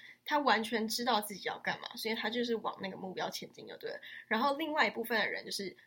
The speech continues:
不知道自己要干嘛，但是这一群不知道自己要干嘛又分成两种人，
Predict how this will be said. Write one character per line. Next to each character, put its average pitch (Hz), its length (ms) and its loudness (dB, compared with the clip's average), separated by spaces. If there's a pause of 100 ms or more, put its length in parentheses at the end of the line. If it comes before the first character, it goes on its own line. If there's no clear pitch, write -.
不 294 120 -4
知 247 100 2
道 214 140 8
自 202 100 -4
己 170 80 -6
要 170 140 0
干 - 180 -4
嘛， - 160 -6
但 320 160 2
是 330 80 -2
这 330 120 2
一 330 40 -2
群 254 180 0
不 294 140 -4
知 - 120 -6
道 254 140 4
自 247 140 -4
己 208 60 -4
要 196 100 2
干 202 160 2
嘛 175 100 0
又 220 140 4
分 196 180 -2
成 220 200 -2
两 - 120 -8
种 - 200 -8
人， 76 120 -8